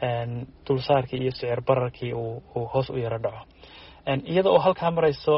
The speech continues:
ayaa waxaa dhacday in dowlad cusub ay, ee, timaado, een, xukunka waddankan Ingiriiska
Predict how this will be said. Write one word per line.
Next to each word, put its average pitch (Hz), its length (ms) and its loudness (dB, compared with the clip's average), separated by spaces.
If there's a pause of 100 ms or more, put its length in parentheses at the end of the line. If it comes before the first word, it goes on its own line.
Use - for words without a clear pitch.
(180)
ayaa 135 200 4
waxaa 135 200 2
dhacday 123 400 2
in 127 300 -2
dowlad 143 260 6
cusub 139 280 0
ay, 120 360 0 (100)
ee, 117 140 -2
timaado, 127 680 0
een, 113 300 -4
xukunka 123 640 -4 (100)
waddankan 123 420 -2
Ingiriiska 127 480 2